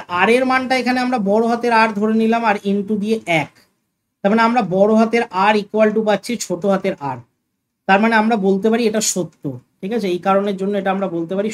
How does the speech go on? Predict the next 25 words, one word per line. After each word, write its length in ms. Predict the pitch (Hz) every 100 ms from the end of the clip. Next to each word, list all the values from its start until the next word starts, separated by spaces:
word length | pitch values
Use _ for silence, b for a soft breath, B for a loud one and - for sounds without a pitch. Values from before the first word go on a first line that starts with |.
| -
সত্য 220 | 175 - 175
হবে, 140 | 139 135
ঠিক 100 | 196 247
আছে, 100 | 180
ব্যাসার্ধটা 520 | - 180 170 175 208 277 - _ _ _ _ _ -
সত্য 320 | 208 196 - 165
হচ্ছে। 240 | 143 - 131 _ _ _ _ _ _ _ _ 214
পাঁচ 160 | 220 220
দাগেরটা 300 | 269 254 269
কি 60 | 254 262
বলছে? 180 | 254 262 226
শঙ্কুর 280 | 220 240 -
তির্যক 340 | 226 185 254 226
উচ্চতা 420 | - - 226 180 190 - -
শঙ্কুর 500 | 190 202 208 254 262 - _ _ _ _ _
উচ্চতার 540 | 220 220 - 240 247 240 175
দ্বিগুণ 300 | 208 233 226 196
হলে 200 | 220 135 120 _
শঙ্কুর 240 | 196 208 208
ব্যাসার্ধেও 680 | 185 175 214 214 190 214 240 233 185
হবে 220 | 185 185 208 190
উচ্চতা 460 | 185 - 226 220 226 180
গুণ 120 | 214 175
রুট 160 | 196 -
থ্রি। 140 | -